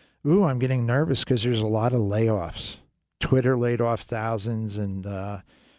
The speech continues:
if I understand right, Goldman Sachs is laying off thousands, and there's a lot of layoffs. It's gonna be really, really scary. No, it's not. Anyone who wants to work,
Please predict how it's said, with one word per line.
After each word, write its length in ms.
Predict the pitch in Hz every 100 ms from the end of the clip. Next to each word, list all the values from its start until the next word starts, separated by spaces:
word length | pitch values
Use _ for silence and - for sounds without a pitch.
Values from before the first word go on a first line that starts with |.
| _ _
if 60 | -
I 60 | 117
understand 380 | 110 - 127 117
right, 140 | 113
Goldman 300 | 123 117 117
Sachs 380 | - 117 113 -
is 120 | 110
laying 200 | 117 113
off 180 | 113 107
thousands, 560 | 113 107 110 107 113 101
and 100 | 110
there's 220 | 110 -
a 40 | 101
lot 320 | 90 110 120
of 60 | 113
layoffs. 380 | 113 113 95
It's 120 | 104 -
gonna 160 | 120
be 120 | 110
really, 260 | 107 113 120
really 240 | 110 104
scary. 440 | 104 - 123 110 - - _
No, 100 | 190
it's 160 | 208 -
not. 240 | 101 143 - _ _ _ _ _ _ _ _ _ _ _ _ _ _ _ _ -
Anyone 600 | 143 165 240 190 180 175
who 160 | 120 151
wants 480 | 123 117 131 127 -
to 120 | 113
work, 340 | 92 85 -